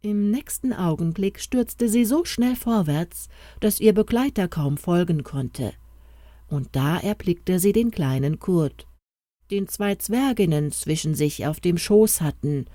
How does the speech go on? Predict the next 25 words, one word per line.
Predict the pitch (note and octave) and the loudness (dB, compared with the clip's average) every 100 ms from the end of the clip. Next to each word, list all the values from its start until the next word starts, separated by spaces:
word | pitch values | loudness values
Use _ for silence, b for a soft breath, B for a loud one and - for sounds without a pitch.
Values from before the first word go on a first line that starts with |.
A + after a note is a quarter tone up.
| b b b b b - | b b b b b -2
und | G3 G3 | 0 0
zu | - G#3+ | -2 0
beruhigen | G#3+ B3 D#4+ A3 D#3+ | 2 2 2 2 2
suchten, | D3+ C3+ - C#3+ C3 - - - - - - - | 0 -2 -6 -8 -8 -10 -20 -20 -20 -20 -20 -4
während | D#3+ D3 D3 - | -2 -2 -4 -6
sich | C3 - - | -8 -8 0
viele | B3 C4 A#3+ | 2 2 0
andere | C#3+ C#3 C3+ C#3 | -2 0 -2 -2
hinzudrängten, | E3 E3+ - A3+ A3+ - A3+ C#3 - D3 C#3 - b b b b | -2 -2 -2 -2 -2 -2 -2 -2 -4 -4 -4 -6 b b b b
um | A3 A3 | -2 2
ihn | A#3 A3 | 2 4
durch | G#3+ A3 | 2 0
Schmeicheln | - A#3 C#4 C#4 - D#3 D3+ D3 | -2 -2 -2 -4 -4 -2 0 -2
und | C#3 C3+ C#3 | -4 -6 -8
Liebkosen | C#3+ - - G3+ G3+ F#3 F#3+ C#3 | -8 -8 2 6 6 6 2 0
und | C#3 | -2
Darbieten | E3 F3 F3 F#3+ E3+ F3 E3+ | -2 0 2 2 0 0 -2
glänzender | D#3+ D3 - D3+ C3+ | 0 0 -2 -2 -4
Spielsachen | - D#3+ D3 D#3+ - E3 - F#3 F3+ b b b b | -4 -6 -4 -4 -2 -4 -2 0 0 b b b b
zu | - G#3+ | -12 -8
erfreuen. | B3 - C4 A3 C3 - _ _ _ _ _ _ _ _ _ _ _ _ - | -8 -8 -4 -4 -4 -8 _ _ _ _ _ _ _ _ _ _ _ _ -12
Er | A3+ | -10
stieß | A3 A#3 A3+ - | -8 -6 -6 -6
alles | B3 D4 C4 - | -4 -4 -4 -4
fort | B3 E3 - _ | -2 -2 -6 _